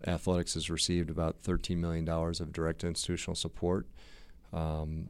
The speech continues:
and then student fees, which, you know, depending on who you are, you could, you could say either way, that's institutional support or that's, you know, students, um, because it's, it's a, it's a fee that they vote in place,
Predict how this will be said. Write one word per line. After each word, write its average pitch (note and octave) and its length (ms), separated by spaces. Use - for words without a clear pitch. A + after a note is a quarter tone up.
and E2 200
then D#2+ 200
student D#2 400
fees, F#2 440
which, - 440
you F2 100
know, D#2+ 240
depending E2+ 340
on D#2+ 120
who F2+ 100
you E2 240
are, F2 180
you E2+ 140
could, E2 240
you F2 100
could E2 120
say D#2+ 240
either D#2+ 160
way, E2+ 200
that's D#2+ 300
institutional F2 500
support F2 460
or D#2+ 120
that's, E2 400
you E2+ 120
know, D2+ 100
students, - 840
um, E2 440
because E2+ 300
it's, - 320
it's - 220
a, E2 240
it's - 160
a D#2+ 40
fee F2+ 260
that E2 160
they E2+ 120
vote E2 240
in D#2+ 140
place, - 560